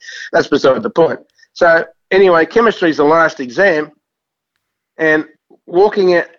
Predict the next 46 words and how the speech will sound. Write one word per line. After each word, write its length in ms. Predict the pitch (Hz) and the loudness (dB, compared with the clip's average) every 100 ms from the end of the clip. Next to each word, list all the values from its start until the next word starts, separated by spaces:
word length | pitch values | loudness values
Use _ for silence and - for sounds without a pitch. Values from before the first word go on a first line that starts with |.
| - | 0
out 180 | 165 156 | 2 2
of, 120 | 147 - _ _ | -2 -6 _ _
out 160 | 156 156 | 0 0
of 80 | 143 | 0
the 220 | 135 131 _ _ _ | -2 -2 _ _ _
college, 380 | - 180 147 127 | -2 0 0 0
there 180 | 147 143 | 0 0
was 160 | 135 | -2
a, 120 | 127 113 | -8 -4
a 80 | 131 | -4
rose 380 | 139 175 175 139 | 0 2 2 0
garden. 420 | 139 135 110 92 - - - _ _ _ _ _ _ _ _ | 0 0 0 -8 -20 -20 -20 _ _ _ _ _ _ _ _
And 120 | 123 | -6
as 120 | 127 | -4
you 80 | 127 | -2
walk 240 | 139 143 - | 0 0 2
down 220 | 139 127 | 0 0
the 40 | |
stairs 380 | 113 - 143 135 | -4 0 2 2
or 80 | 123 | 0
up 140 | 131 | -2
the 80 | - | -4
stairs, 480 | - 123 147 160 - _ _ _ _ _ _ - | -10 0 2 0 -4 _ _ _ _ _ _ -4
and 80 | 147 | 0
I 160 | 170 | 0
had 160 | 170 156 | 0 0
all 160 | 190 190 | 0 -2
my, 300 | 175 156 147 | -2 0 -2
you 180 | 139 - _ _ | -6 -16 _ _
know, 340 | 151 131 110 104 _ _ _ _ _ _ _ _ 151 | -8 -8 -8 -12 _ _ _ _ _ _ _ _ -6
pencils, 400 | 147 - 143 101 | -6 -4 -8 -4
biros, 760 | 95 143 143 147 143 143 131 | -2 0 2 2 2 2 -2
and 80 | 123 | -4
whatever 280 | 160 175 139 123 | 0 0 2 -2
I 40 | 113 131 | -2 -4
had 140 | 117 | -4
for 80 | 113 | -8
the 100 | 113 | -6
whole, 200 | 131 131 - - _ | -2 -4 -6 -20 _
and 80 | 151 | -2
I 20 | |
chucked 320 | 151 - 180 139 | -2 -2 -2 -2
the 60 | 139 | 0
lot 100 | 143 | 0
in 120 | 135 120 | 0 -4
there. 120 | 110 | -8